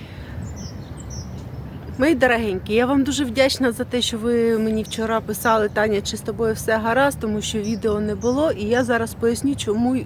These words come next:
його не було. Я вчора <laughs> переляк отримала іще два рази. Два переляка на один день,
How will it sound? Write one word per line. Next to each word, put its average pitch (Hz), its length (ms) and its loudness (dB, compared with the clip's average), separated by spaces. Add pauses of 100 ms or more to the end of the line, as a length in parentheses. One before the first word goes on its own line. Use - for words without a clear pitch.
його 233 320 2
не 240 120 2
було. 202 400 0 (1120)
Я 233 140 6
вчора 285 460 4 (240)
<laughs> - 260 -4
переляк 277 580 6
отримала 247 640 2 (100)
іще 254 380 0 (140)
два 220 340 0
рази. 220 400 0 (1200)
Два 202 200 4
переляка 233 540 2
на 220 160 2
один 247 320 2
день, 302 300 2